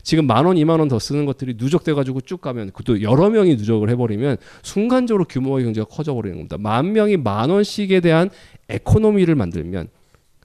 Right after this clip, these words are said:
에코노미라는 게 경제입니다. 경-, 이게 자기가 운영하는 거죠. 만 명이 만 원의 에코노미를 만들어가지고 내화시키면 일억이에요.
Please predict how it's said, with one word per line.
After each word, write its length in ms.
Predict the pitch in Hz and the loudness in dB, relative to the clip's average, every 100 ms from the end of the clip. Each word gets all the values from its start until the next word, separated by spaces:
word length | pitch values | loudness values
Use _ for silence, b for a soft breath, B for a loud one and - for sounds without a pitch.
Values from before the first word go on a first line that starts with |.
| _ | _
에코노미라는 580 | - - 160 160 139 123 | -4 0 2 4 4 2
게 60 | 151 | -2
경제입니다. 760 | 92 101 113 135 156 104 80 - | -2 -2 -2 2 0 0 -8 -10
경-, 140 | 95 | -10
이게 120 | 85 | -8
자기가 600 | - - 90 120 127 151 170 b b _ - | -10 -12 -8 -6 -2 -2 -4 b b _ -2
운영하는 520 | 123 160 180 151 101 | 2 4 4 2 0
거죠. 220 | 78 - | -6 -8
만 320 | 107 104 123 180 | -4 0 0 0
명이 220 | 185 185 | 0 0
만 320 | 110 95 143 | 0 0 2
원의 320 | 202 202 160 | 4 2 2
에코노미를 400 | 123 165 165 156 | 0 -2 -2 0
만들어가지고 600 | 139 113 123 120 117 117 | -2 -2 -4 -4 -4 -6
내화시키면 640 | 104 104 104 - - 123 156 | -4 -2 -4 -6 -8 -8 -8
일억이에요. 720 | - 233 277 165 90 76 87 | -6 0 0 0 -6 -10 -16